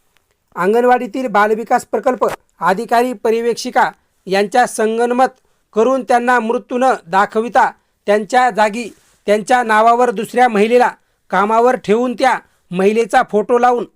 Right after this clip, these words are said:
महिलेच्या बँक खात्यावर मानधन जमा करून काढले घेतले. मृत महिलेच्या मृत्यूनंतरही सहा महिन्याचे मानधन देण्यात आले.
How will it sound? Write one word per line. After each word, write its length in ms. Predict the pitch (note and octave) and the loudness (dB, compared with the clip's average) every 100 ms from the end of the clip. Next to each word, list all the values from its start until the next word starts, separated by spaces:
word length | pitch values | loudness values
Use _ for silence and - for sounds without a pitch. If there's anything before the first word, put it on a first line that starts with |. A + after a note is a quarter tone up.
| _ - | _ -6
महिलेच्या 560 | G3 G#3+ A3+ G3+ B3+ | -2 0 0 0 -2
बँक 400 | G3 G#3+ A3+ A3+ | 0 -2 -4 -8
खात्यावर 400 | E3+ G3+ A#3+ A#3 - _ _ - | -6 0 0 0 -4 _ _ -6
मानधन 460 | F#3 G3+ G3+ A#3+ | -2 0 0 -2
जमा 220 | A3 A3 | -2 -2
करून 320 | A3 A#3+ B3 A#3+ | -2 -2 -4 -4
काढले 440 | - G3 G3+ F#3+ - _ _ _ _ _ _ - | -2 -2 0 -4 -6 _ _ _ _ _ _ -8
घेतले. 360 | C#3+ G#3 A#3 F#3+ - _ _ _ _ - | -2 0 0 -2 -2 _ _ _ _ -4
मृत 320 | G3 C4+ C#4+ | -2 0 0
महिलेच्या 640 | B3 A#3 A#3+ G#3+ B3+ A#3+ F#3 | 0 2 2 2 0 0 -4
मृत्यूनंतरही 920 | F#3+ G#3+ A#3 B3 A#3+ G3 A#3 A#3+ G#3 - | -6 -4 -4 -2 -2 0 0 0 -4 -12
सहा 320 | - G3+ A3 | -4 0 0
महिन्याचे 460 | A3+ A#3 A#3 - A#3+ | 0 -2 -2 -2 -2
मानधन 420 | G#3 G#3 G#3 A#3 | -2 -2 -2 -2
देण्यात 320 | G#3+ G#3+ A3 | 0 -2 -2
आले. 220 | F#3 F3+ | -2 -2